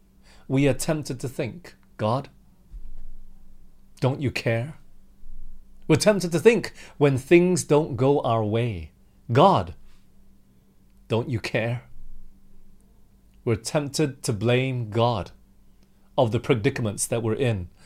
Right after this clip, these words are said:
or as to why he doesn't help us and bless us. Why he doesn't help us when we go to church and when we pay our tithe.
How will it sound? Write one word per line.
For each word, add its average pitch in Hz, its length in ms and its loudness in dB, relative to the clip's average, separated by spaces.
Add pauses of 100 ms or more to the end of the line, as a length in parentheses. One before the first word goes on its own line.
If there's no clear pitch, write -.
(260)
or 127 300 4
as 143 220 4
to 135 100 0
why 131 300 2
he 131 120 2
doesn't 113 260 2
help 135 360 0
us - 300 -2 (320)
and 113 260 0
bless 104 340 -2
us. - 460 -8 (480)
Why 165 300 8
he 151 160 6
doesn't 147 260 4
help 175 300 4
us 123 160 2 (160)
when 170 100 4
we 156 120 4
go 143 180 2
to 120 80 -2
church - 480 -4 (220)
and 160 100 4
when 160 100 6
we 151 60 6
pay 190 460 8
our 127 180 2
tithe. 110 380 -2